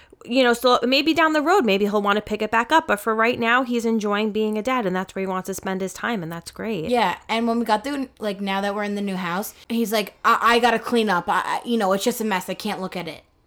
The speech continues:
Speaker 2: And I'm like, "What?"
Speaker 1: Mm.
Speaker 2: Like, I saw him vacuuming the other day. I'm like, "You don't vacuum." He's like,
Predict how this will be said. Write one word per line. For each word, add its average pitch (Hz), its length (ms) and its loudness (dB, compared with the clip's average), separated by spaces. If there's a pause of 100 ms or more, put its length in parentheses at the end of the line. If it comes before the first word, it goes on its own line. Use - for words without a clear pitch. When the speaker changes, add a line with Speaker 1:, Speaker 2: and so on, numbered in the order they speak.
(180)
Speaker 2:
And 190 100 -8
I'm 180 160 -6
like, 165 440 -10 (180)
"What?" 190 540 -6
Speaker 1:
Mm. 226 320 0 (400)
Speaker 2:
Like, 240 220 4
I 226 140 2
saw 262 200 2
him 262 80 4
vacuuming 202 440 2
the 180 100 -4
other 175 140 -4
day. 175 160 -4
I'm 175 120 -6
like, 175 260 -8
"You 180 420 -4
don't 190 220 -4
vacuum." 170 560 -4
He's 185 160 -4
like, 185 120 -8